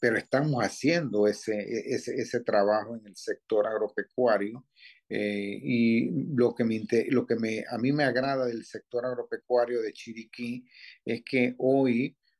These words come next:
porque yo he visto ya varias generaciones, he visto, eh, inicié, pues, a trabajar en este tema más de treinta y cinco años,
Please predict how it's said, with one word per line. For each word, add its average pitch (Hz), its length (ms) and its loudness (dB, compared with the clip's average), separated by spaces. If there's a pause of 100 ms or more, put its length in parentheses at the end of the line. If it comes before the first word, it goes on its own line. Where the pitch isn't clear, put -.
(120)
porque 107 320 -2
yo 113 100 2
he 117 40 4
visto 117 300 2
ya 110 220 0
varias 110 340 0
generaciones, 113 880 -2
he 110 60 -4
visto, 113 600 -4 (400)
eh, 104 380 -2
inicié, 110 540 0
pues, 107 260 0
a 101 80 0
trabajar 104 460 0
en 107 100 -6
este 107 160 -6
tema 110 300 0
más 101 240 -2
de 107 100 -2
treinta 101 320 -4
y 90 60 -14
cinco 104 480 -2
años, 104 320 -2